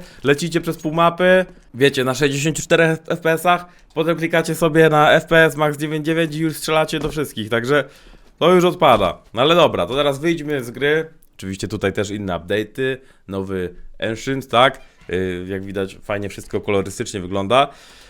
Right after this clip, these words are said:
Czyli możemy to zmienić w takim razie z poziomu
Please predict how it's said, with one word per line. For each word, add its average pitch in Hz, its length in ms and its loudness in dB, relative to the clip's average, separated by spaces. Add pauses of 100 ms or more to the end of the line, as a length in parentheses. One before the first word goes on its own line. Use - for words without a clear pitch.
(240)
Czyli 170 240 -2
możemy 151 340 2
to 143 140 -4
zmienić 143 420 -4
w - 240 -20
takim 127 280 -6
razie 127 360 0
z 127 100 -14
poziomu 123 680 -4